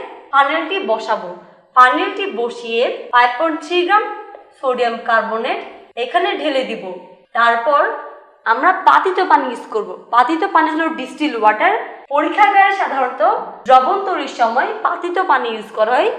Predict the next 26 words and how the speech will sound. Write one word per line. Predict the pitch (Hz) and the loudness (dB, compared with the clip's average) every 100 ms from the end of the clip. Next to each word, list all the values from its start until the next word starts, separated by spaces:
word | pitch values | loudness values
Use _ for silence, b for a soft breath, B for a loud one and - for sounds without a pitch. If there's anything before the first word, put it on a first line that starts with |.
| - 196 | -10 0
যাতে | 240 233 - 415 - | 4 6 4 -2 0
কোনো | 285 285 | -2 0
প্রকার | 294 311 330 | 0 0 0
আয়ন | - 240 277 320 | 4 6 4 0
থাকে | 254 240 247 | 0 0 0
না | 277 415 - - - - - | 0 0 0 -8 -18 -4 2
এবং | 233 277 285 - - | 4 4 0 -4 -2
এতে | 269 - 302 370 494 - - - | -2 0 0 0 -2 -8 -18 -2
দ্রবণটি | 214 262 277 320 403 | 4 6 6 2 0
বিশুদ্ধ | 220 277 - 381 370 | 0 -4 -2 0 0
হওয়ার | 302 240 233 403 523 - - | 0 4 4 4 0 -8 -2
সম্ভাবনা | 302 - 269 294 302 294 302 302 | 0 2 0 0 0 -2 -4 -4
বেশি | 311 359 | -2 0
হয়। | 311 214 139 - - | 2 0 -2 -12 -4
এখন | 226 - 523 | -2 0 0
আমরা | 294 254 262 - | 0 4 4 6
পাঁচ | 262 254 | 6 6
দশমিক | 254 302 392 - | 4 -2 -2 -2
তিন | 339 359 | -2 0
গ্রাম | 370 392 370 | 2 2 2
সোডিয়াম | 285 269 254 | -2 -2 0
কার্বনেট | 233 233 320 359 - B - - | 0 2 -2 -6 -14 B -16 4
ফানেল | 262 285 392 370 | 6 6 4 0
দিয়ে | 294 330 | 2 4
আয়তনিক | - 233 294 330 339 | 6 4 2 -4 -2
ফ্লাস্কে | 262 254 - 349 | -2 -2 -2 -4